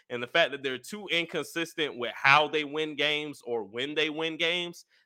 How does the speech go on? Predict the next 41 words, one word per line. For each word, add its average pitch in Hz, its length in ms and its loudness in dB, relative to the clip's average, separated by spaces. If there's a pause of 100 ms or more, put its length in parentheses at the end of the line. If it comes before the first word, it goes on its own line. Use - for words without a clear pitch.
that's 139 300 0
why 135 240 6
I 135 80 4
have 135 120 2
to 123 100 -8
say 131 260 -2
at 104 240 -2
this 156 220 -2
point 151 320 -2
in 135 120 -6
the 156 80 -6
season 139 540 -8
for 127 80 -4
the 107 180 -8
N 131 120 -4
F 139 140 -4
C, 120 340 -10 (320)
the 117 80 -4
Vikings 123 640 0
are 110 240 0 (160)
pretenders. 120 800 -10 (220)
I 104 80 -4
love 147 320 2
Captain 165 340 4
Kirk. 175 300 2 (320)
I 107 80 0
love 131 340 0
Justin 147 380 -2
Jefferson, 170 600 -2 (380)
but 127 280 2 (260)
it's, 143 360 -6
it's 131 200 -8
just 147 180 -4
not 147 160 6 (180)
hitting 180 380 2
consistently 143 960 -2 (240)
to 147 120 2
make 135 280 2
me 139 100 -4
say, 131 220 0
"Yup, 127 320 0